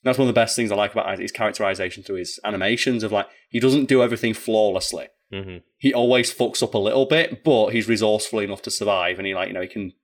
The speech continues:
Speaker 1: keep an eye on his surroundings to make things, um, uh, like, work out in his favor. Like when he f-, makes himself, like, a, a jury-rigged plasma caster right at the start of Dead Space two.
Speaker 2: Oh, right, yeah,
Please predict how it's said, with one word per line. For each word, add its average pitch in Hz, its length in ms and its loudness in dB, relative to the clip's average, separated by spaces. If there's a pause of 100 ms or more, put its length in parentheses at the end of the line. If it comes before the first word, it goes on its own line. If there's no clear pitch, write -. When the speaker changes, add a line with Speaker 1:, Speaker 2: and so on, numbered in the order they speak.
(600)
Speaker 1:
keep 110 200 -2
an 107 60 -2
eye 98 120 -2
on 95 60 -4
his 95 120 -6
surroundings 95 480 -4
to 107 60 -8
make 92 220 -6
things, 92 320 -10
um, 90 240 -6
uh, 90 180 -6 (340)
like, 95 140 -8
work 104 280 -2
out 92 100 -6
in 95 80 -10
his 95 100 -6
favor. 90 260 -2
Like 95 80 -2
when 104 120 -4
he - 80 -10
f-, 110 120 -4
makes 110 260 -2
himself, 95 680 -4
like, 95 220 -6
a, 98 160 -2 (680)
a - 160 -2
jury-rigged 107 760 0
plasma 113 300 0
caster 131 340 -2
right 113 140 4
at 101 40 0
the 110 60 -2
start 107 340 0
of 107 120 -16
Dead 113 160 0
Space 117 220 -2
two. 139 260 2 (240)
Speaker 2:
Oh, 110 360 0
right, 98 180 -2
yeah, 92 180 -6